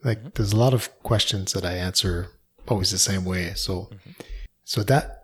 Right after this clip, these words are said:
Speaker 1: I, f-, for the first time, I felt the pain while camping. Like, I, I bring my laptop, but it, I, f-, I just bring it as an emergency in case I need to log into my server.
Speaker 2: Mm-hmm.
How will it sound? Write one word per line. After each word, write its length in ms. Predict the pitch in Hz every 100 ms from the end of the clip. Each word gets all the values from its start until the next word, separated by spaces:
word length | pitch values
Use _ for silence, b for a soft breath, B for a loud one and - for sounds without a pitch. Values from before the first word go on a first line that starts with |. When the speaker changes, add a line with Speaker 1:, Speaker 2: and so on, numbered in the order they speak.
| _ - -
Speaker 1:
I, 60 |
f-, 240 | 135 - -
for 120 | 151
the 60 | 147
first 220 | 202 -
time, 140 | 156
I 80 | 120
felt 280 | - 123 120
the 60 | -
pain 460 | - 101 87 - -
while 160 | 113 104
camping. 680 | - 107 127 117 117 113 -
Like, 160 | 120 -
I, 60 | - -
I 80 | 117
bring 200 | 107 196
my 100 | 170
laptop, 600 | 123 117 - 107 90 -
but 160 | 104 101
it, 80 | - _ _ -
I, 60 |
f-, 240 | 120 - - - -
I 80 | 131
just 180 | 139 139
bring 140 | 135
it 60 | 117
as 160 | 107 104
an 80 |
emergency 760 | 95 98 104 - 104 - 107 101
in 80 | 92
case 280 | 110 101
I 80 | 98
need 160 | 95 95
to 80 | -
log 240 | 95 90
into 180 | 92 -
my 100 | 92
server. 500 | 85 90 85 - - - B B
Speaker 2:
Mm-hmm. 160 | 110